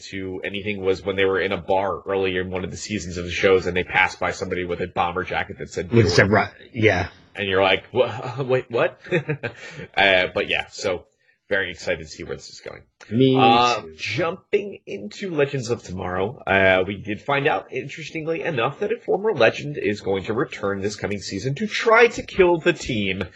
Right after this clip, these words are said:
Speaker 1: Um, we have no idea who this could be because there's a lot of former Legends. Um, so this could be anybody from a different take of Martin Stein. This could be Jax. This could be one of the two of the Hawks. Please don't.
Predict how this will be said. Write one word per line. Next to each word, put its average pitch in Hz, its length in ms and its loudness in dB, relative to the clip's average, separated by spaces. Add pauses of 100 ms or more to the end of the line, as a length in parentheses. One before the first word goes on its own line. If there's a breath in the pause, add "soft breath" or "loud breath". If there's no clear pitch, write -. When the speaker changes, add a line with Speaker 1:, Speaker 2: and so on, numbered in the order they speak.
(480 loud breath)
Speaker 1:
Um, 101 540 6
we 104 80 -4
have 98 140 -6
no 98 240 -2
idea 90 280 0
who 110 80 -6
this 127 180 -4
could - 140 -2
be 196 200 -2
because 107 340 2
there's 95 160 -2
a 92 100 0
lot 202 480 6
of 220 80 2
former 135 460 2
Legends. 90 640 0
Um, 95 440 4
so 95 480 -2
this 107 160 -8
could 95 200 -4
be 98 160 -4
anybody 92 480 -4
from 95 320 -2
a 87 140 -4
different 90 320 -10
take 87 300 -6
of - 180 -6
Martin 82 320 -8
Stein. 196 480 2 (320 loud breath)
This 82 140 -12
could - 180 -10
be 80 140 -10
Jax. 151 680 2
This 95 200 -2
could 98 160 -4
be 92 280 -8
one 104 280 0
of 92 80 -4
the 101 80 -4
two 98 260 -2
of 92 140 -2
the 80 100 -2
Hawks. 143 440 -2
Please 90 320 -6
don't. 202 300 4